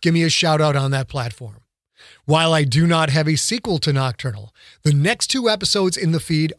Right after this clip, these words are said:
are question and answer sessions done with my fans about the book. They are a ton of fun, and you can hear the insanity of the junkies, as my fans call themselves. I hope you become a junkie as well.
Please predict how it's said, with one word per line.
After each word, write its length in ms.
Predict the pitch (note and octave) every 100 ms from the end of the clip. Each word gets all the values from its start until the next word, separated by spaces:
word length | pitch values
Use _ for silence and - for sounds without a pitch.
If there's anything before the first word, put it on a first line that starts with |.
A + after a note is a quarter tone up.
| -
are 160 | D3 B2+
question 580 | - G3+ G3+ - A3
and 180 | E3+ E3+
answer 360 | F3+ A3 - G3+
sessions 580 | - D3+ A#2 C3+ C3 - - - -
done 380 | E3 F3 D#3 B2+
with 200 | F3+ D3
my 200 | F3+ G#3+
fans 420 | F#3+ E3+ E3+ - F#3
about 400 | B2+ D3+ C#3+ -
the 80 |
book. 360 | C3 A#2+ - _ _ _ _ -
They 120 | D#3+ D#3+
are 100 | D3
a 100 | C#3+
ton 280 | - G3+
of 100 | A#3
fun, 340 | - D3+ A#2 A#2+ -
and 160 | D3+
you 60 | F3
can 160 | G3 F#3
hear 240 | F#3 G#3+
the 140 | G3
insanity 680 | F#3+ - B3 A#3 F3+ D#3+ D#3+
of 160 | D#3+ C#3+
the 300 | E3 D3+ - -
junkies, 540 | A#3 A3 E3+ D#3+ - - - _ _
as 160 | E3 D#3
my 160 | E3+
fans 480 | D#3+ D3 A#2+ B2 - - -
call 220 | C3+ B2+
themselves. 580 | A#2 A2+ B2+ - - - _ _ _ _ _ -
I 100 | D3+
hope 240 | C#3 D3 B2
you 220 | D3 F#3
become 340 | G3+ - D#3
a 60 | D#3+
junkie 400 | C3+ C#3+ A2+ D3
as 160 | C3+
well. 320 | B2+ A2+ -